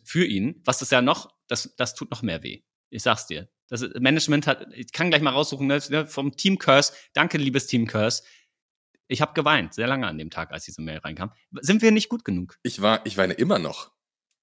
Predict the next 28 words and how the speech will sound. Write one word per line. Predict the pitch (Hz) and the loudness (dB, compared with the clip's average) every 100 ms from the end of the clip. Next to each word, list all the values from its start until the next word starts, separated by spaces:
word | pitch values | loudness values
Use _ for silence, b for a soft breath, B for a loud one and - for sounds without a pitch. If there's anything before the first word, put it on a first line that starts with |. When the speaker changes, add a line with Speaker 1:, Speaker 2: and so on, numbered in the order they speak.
| _ | _
Speaker 2:
Ja. | - 85 107 _ _ _ _ | -4 -4 -4 _ _ _ _
Speaker 1:
Curse | - 143 117 - - | 4 6 6 2 -6
hat | 110 | -2
Nein | 127 127 | 4 4
gesagt. | 110 95 95 117 b b | 4 2 0 0 b b
Speaker 2:
Mhm. | 104 | 6
Speaker 1:
Curse, | 165 180 | 6 6
du | 143 | 0
bist | 143 | 0
jetzt | 139 | 0
unser | 120 110 | 0 4
Erzfeind. | 95 117 - 80 | 2 2 -2 -6
Wir | 92 | 0
hassen | 107 - 76 | 0 -2 -6
dich. | 78 - - | -8 -8 0
Speaker 2:
Ja. | 143 127 - _ _ - | 2 2 -2 _ _ 2
Aber, | 123 123 113 - | 6 8 6 0
äh, | 50 _ _ - | -14 _ _ -12
schon | - 120 | -4 -2
immer | - 95 | 2 2
eigentlich | 76 78 73 | 2 -2 -8
auch. | - 147 - | -12 -10 2
Speaker 1:
Aber, | 131 123 123 | 4 6 6
aber | 131 131 | 6 6
wir, | 127 - | 4 -4
wir | 113 139 | 0 4
lieben | 165 175 | 4 4
dich | 123 | 2